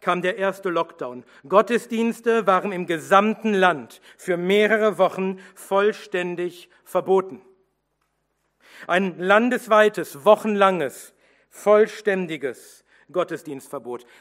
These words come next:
Das ist meines Wissens beispiellos in der Geschichte unseres Landes. Und viele haben das heute schon wieder vergessen.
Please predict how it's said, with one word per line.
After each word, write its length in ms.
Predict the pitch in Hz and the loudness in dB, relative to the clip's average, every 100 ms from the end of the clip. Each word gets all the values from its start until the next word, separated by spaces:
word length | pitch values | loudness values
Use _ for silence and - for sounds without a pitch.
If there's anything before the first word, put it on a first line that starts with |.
| - | -16
Das 140 | 143 | -14
ist 120 | 156 | -14
meines 500 | 170 170 220 247 247 | -4 -2 -2 -4 -8
Wissens 460 | 160 151 165 170 147 | -14 -12 -14 -16 -6
beispiellos 1000 | 170 180 185 - 165 156 147 107 - - _ _ _ | -4 -4 -6 -12 -12 -8 -10 -10 -20 -20 _ _ _
in 80 | 127 | -18
der 120 | 123 | -14
Geschichte 420 | 127 143 127 131 | -14 -14 -16 -18
unseres 260 | 123 123 131 | -18 -18 -18
Landes. 420 | 113 101 _ _ _ _ _ _ _ _ _ _ _ _ _ _ _ | -20 -20 _ _ _ _ _ _ _ _ _ _ _ _ _ _ _
Und 160 | 226 214 | _ -20
viele 480 | - 220 180 180 165 | -16 -12 -10 -12 -14
haben 240 | 135 156 | -16 -16
das 180 | 175 - | -16 -16
heute 240 | 123 143 | -18 -18
schon 180 | - 139 | -20 -20
wieder 160 | 117 139 | -18 -20
vergessen. 520 | 147 180 220 - | -20 -20 -20 -20